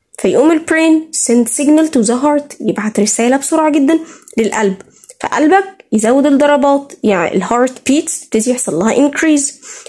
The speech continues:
فده يعمل pushing more blood، يطلع دم أكتر يوصله للماسلز، فالماسلز تعمل contract عشان تقدر تتحرك.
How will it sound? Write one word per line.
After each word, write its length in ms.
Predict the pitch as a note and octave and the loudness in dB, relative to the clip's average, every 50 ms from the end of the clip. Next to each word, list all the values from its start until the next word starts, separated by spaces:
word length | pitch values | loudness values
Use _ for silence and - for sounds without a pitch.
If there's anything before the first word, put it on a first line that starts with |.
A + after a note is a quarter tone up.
| - - | -4 -2
فده 120 | G#3+ A#3+ | 0 2
يعمل 360 | C4 C#4 C#4+ D4 C4 A3 - - - | 2 2 2 2 0 0 -2 -2 0
pushing 480 | F#4 F#4 F#4 - - D#4 D4+ C#4+ A#3+ | 2 2 2 2 2 4 4 4 4
more 340 | G#3 G#3 A3+ B3+ B3+ B3+ - | 4 4 2 2 0 0 0
blood، 300 | D4 D4 D4 A#3+ A3+ - - - | 0 0 0 0 -4 -8 -6 -4
يطلع 420 | G3+ G3+ - A#3 C#4 C#4 C#4 A#3 G3+ | -4 -2 0 2 2 2 2 2 0
دم 320 | F3+ F#3 E3+ G#3+ A3+ A#3 | 0 0 2 2 2 2
أكتر 380 | - - D#4 E4 - - - A#4 A#4+ - - - _ _ - | 0 0 -2 -4 -2 0 0 0 0 0 -4 -14 _ _ -2
يوصله 480 | G#3+ G3+ D#3+ F3+ - - - G3+ A3+ A#3+ | 0 0 0 -2 -2 -2 -2 0 2 4
للماسلز، 600 | C4 C#4 C#4 D4 D#4+ D#4+ - - B3 G#3 - - - - - - - - - _ - | 4 4 4 4 2 2 0 -2 -2 -4 -4 -6 -8 -14 -20 -20 -20 -20 -20 _ -6
فالماسلز 540 | - G3+ F#3 F#3+ A3 C4+ - - F#4+ F4 - - - - - - | -2 0 2 2 2 2 2 0 0 0 0 -4 -8 -10 -6 -2
تعمل 340 | D#4 D#4+ D#4 C4+ A3 F#3+ | 0 2 2 2 0 0
contract 560 | - - G#3 F#3+ F#3+ F#3+ - C#4 E4 E4+ - D4 | -2 -2 0 0 0 0 -2 -2 -2 -2 -2 -4
عشان 240 | A#3+ - G3+ G3 | -2 0 -2 -2
تقدر 260 | G3 G3 - G3 A#3+ B3 | 0 0 0 0 0 0
تتحرك. 640 | - D4+ C#4+ - - - E4+ E4+ C4+ B3 B3 B3 | 0 -2 -2 -2 0 0 2 2 2 0 -2 -4